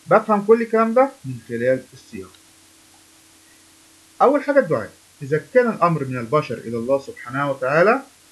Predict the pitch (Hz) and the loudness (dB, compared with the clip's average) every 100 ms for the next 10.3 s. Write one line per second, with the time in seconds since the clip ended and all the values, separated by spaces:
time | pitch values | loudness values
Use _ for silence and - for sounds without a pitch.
0 | _ _ - 120 104 104 110 117 123 113 | _ _ -10 -8 -8 -4 -4 -4 -8 -10
1 | 98 82 _ _ - 202 202 151 147 170 | -10 -12 _ _ 2 2 4 2 2 2
2 | 208 220 - - 131 107 143 160 131 117 | 2 -2 -8 -4 -4 -2 -8 -6 -4 -4
3 | - 139 135 151 151 170 208 226 - 117 | -4 -6 -4 -4 -4 -4 -6 -8 -8 -4
4 | 131 165 - 123 107 104 135 147 143 120 | -2 -2 -8 -16 -16 -14 -10 -10 -10 -12
5 | 101 - _ _ _ - 117 - 117 131 | -14 -20 _ _ _ -12 -8 -6 -4 -4
6 | 104 - _ _ _ - 151 - 180 214 | -6 -14 _ _ _ -8 -4 2 2 2
7 | - - 113 131 151 - 202 202 - 117 | -4 -12 -6 -4 -4 -4 -4 -4 -10 -8
8 | 110 - 131 123 117 - 120 - _ - | -8 -8 -14 -14 -14 -8 -8 -8 _ -18
9 | 107 113 - 190 175 - - 104 110 117 | -12 -6 -2 -2 -2 -12 -12 -8 -8 -8
10 | 117 120 95 | -10 -10 -10